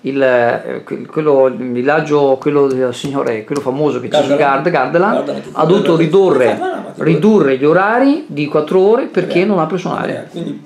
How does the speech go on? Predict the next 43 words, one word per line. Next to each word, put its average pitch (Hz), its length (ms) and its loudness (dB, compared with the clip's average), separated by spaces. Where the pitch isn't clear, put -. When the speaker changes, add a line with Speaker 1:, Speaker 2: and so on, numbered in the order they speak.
Speaker 2:
io 139 100 -6
dirti, 156 240 -6
questo - 200 -12
problema 156 400 -2
è - 20 -6
un 135 60 -6
problema 147 440 -4
che, - 120 -20
come - 240 -12
appunto - 300 -20
stiamo - 260 -18
dicendo, - 640 -10
eh, - 540 -16
è - 60 -16
un - 80 -18
po' 135 200 -8
trasversale, 156 580 -8
riguarda 143 220 -2
un - 60 -8
po' 131 80 -8
tutto. - 300 -14
Ma 285 120 -6
quello 285 160 -2
stesso 233 220 -4
vantaggio, 139 320 0
Andrea, 135 200 -2
credo - 220 -6
che 143 100 -8
forse 185 200 -2
in 156 60 -6
passato 175 460 -2
effettivamente 147 880 -6
si - 160 -12
faceva 151 380 -2
un 143 100 -2
uso 165 160 -4
del 139 140 2
personale 139 640 -4
in 139 100 -4
maniera 135 320 -4
un 135 100 -4
po' 143 200 -4
più, 151 420 -6